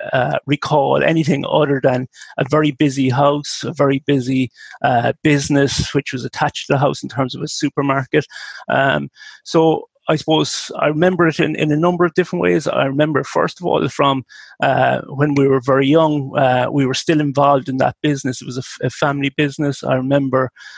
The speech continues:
uh, maybe from the age of eight, nine, ten, having small jobs, uh, in, in that business, and, uh, the sense of reward when you did th-, th-, those jobs. Maybe when I was a bit older, uh, uh, ten, eleven, twelve, we were given jobs stacking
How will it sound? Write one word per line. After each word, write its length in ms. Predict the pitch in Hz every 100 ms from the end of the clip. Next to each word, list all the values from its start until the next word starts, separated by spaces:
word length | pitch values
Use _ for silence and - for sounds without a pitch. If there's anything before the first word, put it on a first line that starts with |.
| - 135
uh, 200 | 135 123
maybe 280 | 143 151 143
from 260 | - 135
the 200 | 127 143 139
age 340 | 143 139 -
of 280 | 131 127 156 -
eight, 280 | 156 147 143 _
nine, 300 | 143 135 131
ten, 320 | - - 147
having 280 | 143 143 139
small 460 | - - 156 143 143
jobs, 680 | 135 160 156 151 - - - 151 143
uh, 200 | 135 131 -
in, 220 | - 143
in 160 | - 139
that 160 | 135 -
business, 380 | 147 143 147 -
and, 160 | 135 - - - -
uh, 160 | 127
the 100 | 131
sense 340 | - 151 147 147
of 80 |
reward 580 | 131 135 135 143 143 143
when 100 | 143
you 80 | 135
did 140 | - 147
th-, 120 | - 151
th-, 140 | - -
those 240 | 143 139
jobs. 380 | - 143 143 - - - - -
Maybe 240 | 156 156
when 140 | 151
I 60 | 143
was 120 | 135
a 60 | 127
bit 140 | 139
older, 580 | 151 151 151 143 147 143 _ - _
uh, 340 | 123 127 - 127 - _ -
uh, 360 | 123 127 127 127 _ _ -
ten, 300 | 156 147 143
eleven, 320 | 139 131 131
twelve, 440 | - 151 156 156
we 80 | 143
were 100 | 139
given 220 | 139 131
jobs 380 | 120 147 143 -
stacking 640 | - - 143 135 139 139